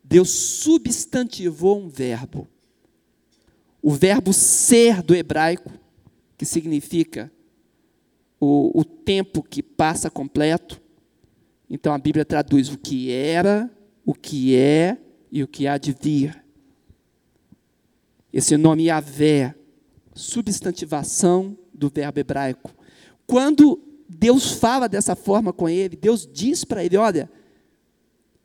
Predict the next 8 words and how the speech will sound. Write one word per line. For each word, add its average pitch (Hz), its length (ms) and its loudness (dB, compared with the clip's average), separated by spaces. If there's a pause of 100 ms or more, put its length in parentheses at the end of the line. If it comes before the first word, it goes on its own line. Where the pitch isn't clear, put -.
(800)
nem 202 360 0
Abraão 190 720 2 (2250)
me 165 180 0
conheceu 151 500 0
pelo 151 200 -2
meu 151 160 -2
nome, 135 440 -6 (640)
mas 139 500 -10